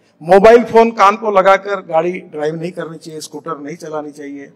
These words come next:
ये छोटी-छोटी बातों के बारे में हम लोगों को समझाने का प्रयास करते हैं। मेरा accident हुआ है, मैं जब महाराष्ट्र में leader ऑपरेशन था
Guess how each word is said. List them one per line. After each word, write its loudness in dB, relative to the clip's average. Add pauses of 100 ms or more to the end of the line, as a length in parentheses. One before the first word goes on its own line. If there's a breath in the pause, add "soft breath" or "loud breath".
(640)
ये -10
छोटी-छोटी -2
बातों 0
के -12
बारे -2
में -14 (600)
हम -4
लोगों 6
को 0
समझाने -2
का -8
प्रयास -4
करते -16
हैं। -14
मेरा 4
accident -8
हुआ -20
है, -20 (920)
मैं -2
जब 0
महाराष्ट्र 4
में -8
leader -4
ऑपरेशन -4
था -6